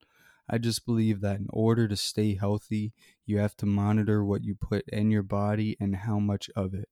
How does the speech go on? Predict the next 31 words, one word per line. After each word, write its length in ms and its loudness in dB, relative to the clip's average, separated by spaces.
because 340 -2
we 100 2
need 360 4
our 120 2
vitamins 580 -2
and 120 0
nutrients 560 -2
to 140 -6
function 720 -2
and 180 -4
stay 400 -2
energized 800 -4
on 140 -2
a 200 -10
daily 360 -4
basis. 800 -8
And 180 0
loading 320 4
yourself 560 -2
up 220 -2
with 160 -4
junk 320 0
food 360 0
and 160 -2
preservatives 840 -2
aren't 160 0
gonna 220 -2
do 120 -4
you 320 0
any 280 0
good, 420 0